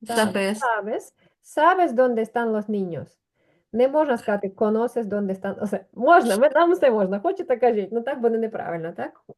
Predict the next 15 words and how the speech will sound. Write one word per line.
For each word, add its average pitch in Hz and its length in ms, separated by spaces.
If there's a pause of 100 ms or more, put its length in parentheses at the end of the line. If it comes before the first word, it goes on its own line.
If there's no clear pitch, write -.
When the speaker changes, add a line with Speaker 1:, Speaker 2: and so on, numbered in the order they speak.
Speaker 2:
Ну, 214 220 (1040)
Speaker 1:
"¿Sabes 277 160
Speaker 2:
правильно. 220 400
Speaker 1:
dónde 214 160 (100)
están 220 200
los 196 200
niños?" 196 260
Speaker 2:
Sabes. 170 380 (560)
Speaker 1:
Чи 202 140
знаєш 262 340
ти, 247 200
де 208 120
Speaker 2:
Мгм. 214 80
Speaker 1:
знаходяться 196 560
діти? 180 300